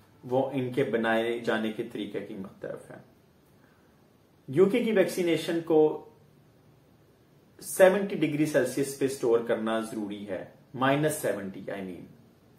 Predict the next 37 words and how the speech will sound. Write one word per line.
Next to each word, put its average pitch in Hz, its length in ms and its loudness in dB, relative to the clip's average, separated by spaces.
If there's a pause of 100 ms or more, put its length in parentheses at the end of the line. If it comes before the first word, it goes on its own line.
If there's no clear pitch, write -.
(200)
माइनस 147 480 0
सेवेंटी 101 340 -4
पे, - 180 -14 (600)
जबकि 170 320 4
इस - 360 -4
वैक्सीनेशन 131 600 -2
को 127 140 0
नॉर्मल 120 420 0
रेफ्रिजरेटर 110 640 -2
में 104 340 -10
रखा 95 240 -8
जा - 180 -10
सकता - 340 -16
है। 98 100 -14
और 123 340 0
ये 139 400 2
जो 131 160 2
developing 127 560 4
countries 113 400 -4
हैं, 113 140 -6
जो 113 120 0
इन्होंने 113 240 -4
तरक्की, 113 420 -6
जिनकी 113 540 -4
मईशत 110 400 -4
का 110 80 -2
पहिया 110 300 -2
बहुत 107 300 -2
ज्यादा 107 240 -4
मजबूत 104 420 -8
नहीं 107 180 -8
है, 107 260 -4
अभी 113 180 -6
तरक्की 113 360 -8
पजीर 113 380 -4
ममालिक 113 440 -8
हैं, 110 200 -12